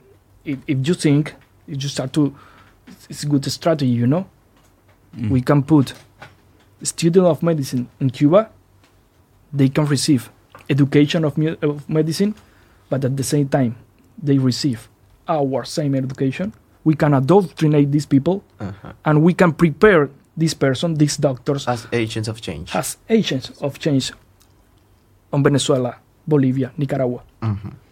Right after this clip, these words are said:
Speaker 1: And it happened.
Speaker 3: Exactly.
Speaker 1: You know? Because with the time, Evo Morales take the power in, uh, Bolivia, and he changed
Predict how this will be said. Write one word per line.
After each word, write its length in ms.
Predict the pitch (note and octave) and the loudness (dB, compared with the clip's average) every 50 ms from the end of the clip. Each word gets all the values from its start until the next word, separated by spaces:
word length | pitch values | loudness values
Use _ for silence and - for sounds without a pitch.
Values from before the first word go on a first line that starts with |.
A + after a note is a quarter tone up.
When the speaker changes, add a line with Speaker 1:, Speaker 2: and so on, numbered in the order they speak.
| _ - | _ -2
Speaker 1:
And 140 | D3+ D3 | 0 0
it 140 | G3+ G3 - | 0 -2 0
happened. 340 | - A#3 A#3 E3+ C3 A2+ A2+ - - _ _ _ _ | 2 2 2 2 2 -4 -10 -12 -16 _ _ _ _
Speaker 3:
Exactly. 360 | - - A#2 G#2+ - - - _ _ _ _ _ | -14 -12 -12 -12 -12 -16 -20 _ _ _ _ _
Speaker 1:
You 100 | C#3+ D3 | 2 4
know? 220 | E3 F#3+ G#3+ G#3+ - _ _ _ _ _ _ _ _ - | 4 4 2 2 -4 _ _ _ _ _ _ _ _ -2
Because 360 | C#3 C#3 D3+ D3+ D3 - - - - - - | 2 4 4 4 4 4 0 -8 -14 -2 0
with 140 | E3+ D#3+ D3 | 0 2 4
the 100 | D#3+ D#3 | 2 2
time, 360 | D#3 G3 G3+ A3 B3+ B3 A#3+ - _ _ _ _ _ _ _ _ _ _ _ - | 4 4 4 6 4 2 0 -4 _ _ _ _ _ _ _ _ _ _ _ 2
Evo 160 | E3+ E3 F3 | 2 4 4
Morales 460 | E3 E3 E3+ F#3+ G#3 A#3+ B3 A#3 - G3 - _ | 4 6 6 6 6 6 4 2 -2 -8 -6 _
take 160 | - E3 D#3+ | -2 2 2
the 80 | D#3+ D3+ | 2 2
power 400 | - D#3+ D#3 D#3 D#3+ D3+ D#3 - - _ _ _ - | 4 4 4 6 4 4 2 -2 -10 _ _ _ -4
in, 280 | C#3+ C3+ C#3 C#3 C#3 C#3 - A#2+ A2 - _ _ D3+ | -2 0 0 0 -2 -4 -8 -12 -18 -20 _ _ -6
uh, 360 | C#3+ C3+ B2+ B2+ B2 A#2+ A#2+ | -4 -4 -2 -2 -4 -4 -4
Bolivia, 480 | C3+ C#3 D3 D3+ D#3+ E3 F#3 G#3+ A#3 - - _ _ _ _ _ _ _ _ _ _ _ - | 0 2 4 6 6 6 6 4 4 2 -4 _ _ _ _ _ _ _ _ _ _ _ -2
and 220 | C#3 C3+ C3 B2+ - - | -2 0 -2 -2 -6 -10
he 140 | - - D#3 A#2 | -8 -6 -4 -2
changed 400 | - - D#3 C#3+ C3 A#2+ - | -2 -2 0 0 -2 -4 -6